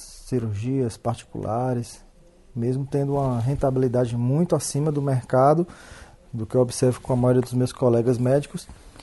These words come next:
ainda assim os cursos online conseguem superar. Então,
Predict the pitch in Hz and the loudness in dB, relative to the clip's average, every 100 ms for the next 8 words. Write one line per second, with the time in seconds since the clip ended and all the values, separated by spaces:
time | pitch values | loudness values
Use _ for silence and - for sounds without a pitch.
0 | - - 120 143 160 135 135 - - 131 | -14 -2 0 2 0 0 -4 -4 -4 -4
1 | 127 120 120 127 - 131 - 123 123 - | -2 0 0 -2 -4 -6 0 0 0 -4
2 | 147 165 135 117 - - - 147 190 | -2 2 2 2 -4 -14 -6 -4 -4